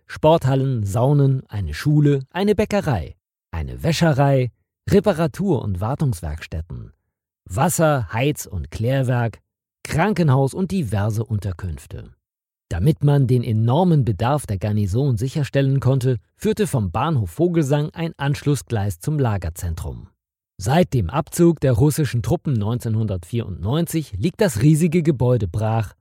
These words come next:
und wird im Rahmen von Konversionsmaßnahmen nach und nach abgerissen und renaturiert. Wegen der vielen Munitionsreste im Boden kann das Betreten der abgesperrten Bereiche lebensgefährlich sein.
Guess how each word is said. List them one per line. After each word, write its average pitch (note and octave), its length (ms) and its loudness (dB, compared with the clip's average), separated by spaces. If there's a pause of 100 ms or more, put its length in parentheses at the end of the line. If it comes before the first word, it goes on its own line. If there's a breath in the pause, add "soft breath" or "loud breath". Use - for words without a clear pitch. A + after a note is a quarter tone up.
und D3 180 6
wird F3+ 160 6
im A#2+ 160 -2
Rahmen C#3+ 380 2
von A#2+ 160 0
Konversionsmaßnahmen C3 1300 2
nach G#2 260 -2
und D3+ 200 -6
nach F2+ 300 -6
abgerissen B2 720 0
und E3+ 240 2
renaturiert. C#3 800 0 (520)
Wegen D3 320 4
der B2+ 140 2
vielen F#3 320 0
Munitionsreste C3+ 920 0
im F#2+ 160 -2
Boden B2+ 360 -2
kann C3+ 200 0
das C#3+ 120 0
Betreten E3+ 500 2
der C3 140 2
abgesperrten B2 680 -2
Bereiche G2 480 0
lebensgefährlich G2 920 -4
sein. A#1+ 320 -14